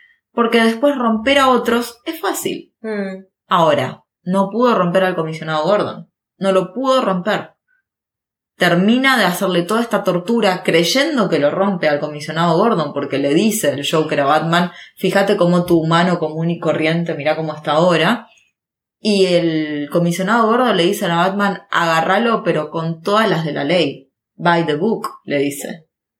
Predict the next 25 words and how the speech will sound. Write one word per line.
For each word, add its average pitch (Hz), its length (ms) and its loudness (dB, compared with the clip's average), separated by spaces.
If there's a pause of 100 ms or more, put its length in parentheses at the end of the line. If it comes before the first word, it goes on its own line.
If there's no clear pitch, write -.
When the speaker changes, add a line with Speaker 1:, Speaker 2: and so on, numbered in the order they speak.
Speaker 1:
O 185 160 -6
sea, 190 140 2
es 190 100 0
un 226 100 2
tipo 220 260 -2
sumamente 226 560 0
cuerdo 220 460 2
que 208 100 2
acaba 214 440 2
de 190 100 4
ver 190 220 4
en 156 100 -2
un 175 80 0
momento 190 480 0
no 208 180 0
solo 214 240 0
de 196 80 4
tortura 190 460 0
física 190 420 -2
hacia 185 280 0
él, 185 120 2
sino 190 280 -2
de 196 80 -2
tortura 180 380 0
mental, 175 520 0